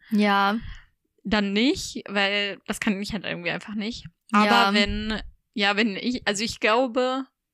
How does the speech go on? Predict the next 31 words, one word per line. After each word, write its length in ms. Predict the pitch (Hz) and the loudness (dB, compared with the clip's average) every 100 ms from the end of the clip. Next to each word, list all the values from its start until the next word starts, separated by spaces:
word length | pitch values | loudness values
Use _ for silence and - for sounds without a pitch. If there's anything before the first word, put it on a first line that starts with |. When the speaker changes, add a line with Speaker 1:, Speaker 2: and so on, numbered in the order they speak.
| _ | _
Speaker 2:
<laughs> 1500 | - - - - - - - - - - - - - 339 339 | 2 4 6 6 6 6 4 2 2 2 0 -2 -2 0 2
ich 140 | 294 269 | 2 2
hätte 220 | 240 311 | 2 2
jetzt 180 | 220 214 | 2 2
natürlich 320 | 233 320 254 | 4 4 4
nicht 160 | 285 | 2
so 60 | - | 4
ein 60 | 240 | 2
Problem 360 | 320 196 202 | 2 0 0
damit, 260 | 196 185 208 | 0 0 4
hätte 100 | 226 | 6
Speaker 1:
Nee. 260 | 233 214 208 | 6 6 4
Speaker 2:
ich 80 | |
zwei 260 | 202 196 180 | 2 2 2
Liebhaber 800 | 233 254 247 277 233 240 240 247 | 2 0 0 2 4 4 4 2
und 140 | 208 | 2
die 100 | 226 | 2
wüssten 220 | 220 294 233 | 2 2 0
auch 80 | 202 | 0
voneinander. 720 | 214 170 170 170 170 165 165 | 0 0 -4 -4 -4 -2 -2
Also 280 | 160 175 | 0 2
ich 100 | 190 | 2
hätte 160 | 254 233 | 4 4
Speaker 1:
Ja. 40 | 226 | 4
Speaker 2:
keine 180 | 202 180 | 2 0
Lust 220 | 185 - | -2 -2
auf 120 | 180 | -4
ein 60 | 202 | -6
Versteckspiel 720 | 165 - - - - 226 214 | -4 -4 -2 -4 -2 -4 -4
oder 280 | 214 220 220 | -4 -4 -6
so. 260 | 226 233 | -4 -6